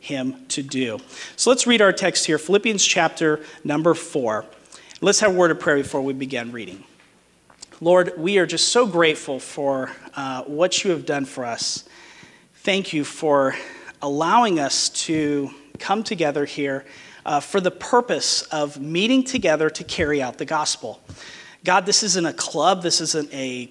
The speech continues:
clique, this isn't a, uh, some type of, uh, you know, hobby thing that we're doing.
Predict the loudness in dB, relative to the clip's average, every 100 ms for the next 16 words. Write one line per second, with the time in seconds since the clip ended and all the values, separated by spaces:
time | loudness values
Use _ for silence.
0 | _ -10 0 2 2 0 -2 0 -2 -4
1 | -6 -6 -6 -4 -4 -4 -4 -4 -4 -4
2 | -2 -2 -2 -6 -8 -6 -4 -4 -4 -8
3 | -14 -20 -20 -20 -20 _ -4 -2 -2 -2
4 | -8 -20 _ -2 0 4 4 2 -4 0
5 | 2 2 2 2 2 0 0 2 2 0